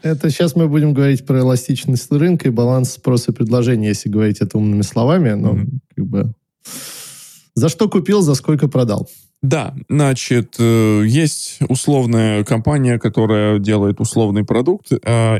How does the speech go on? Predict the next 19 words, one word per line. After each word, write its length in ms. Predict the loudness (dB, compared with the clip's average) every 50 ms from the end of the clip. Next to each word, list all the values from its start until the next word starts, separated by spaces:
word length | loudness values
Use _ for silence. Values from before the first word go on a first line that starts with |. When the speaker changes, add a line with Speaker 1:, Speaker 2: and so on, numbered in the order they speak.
| 0 -2
Speaker 3:
и 360 | 0 0 2 2 2 2 0 0 -4 -8 -12
можно 760 | -12 -6 -2 0 2 2 2 2 0 0 0 0 0 -2 -6 -8 -14 -18 _ _ _ -12
чаржить, 540 | -4 0 2 2 2 2 0 0 0 -4 -12 _ _
ну, 200 | -4 -2 -2 -4 -6 _ _ _ _
за 140 | -2 -2 -2
штуки. 400 | -2 -2 -4 -4 -4 -4 -10 -12 -12 _ _ _ _ _ _ _ _ _ _ _ _ _ _ _ _ _ _
Классическая 520 | -2 -2 -2 -2 -4 -8 -8 -8 -6 -4 -4
схема, 360 | -4 -2 0 0 2 2 0
да, 180 | 0 0 0 0
то 100 | -2 -4
есть 160 | -6 -6 -4 -2
мы 120 | -2 -2
покупаем 540 | -2 -2 -4 -2 0 0 0 0 -2 -4 -4
кусок, 380 | -4 -4 -2 0 -2 -2 0 -2
э, 80 | -2 0
одну 360 | 0 0 0 0 0 0 0
I 120 | -2 -2
D 140 | -2 0 0
E, 260 | 2 2 2 0 -2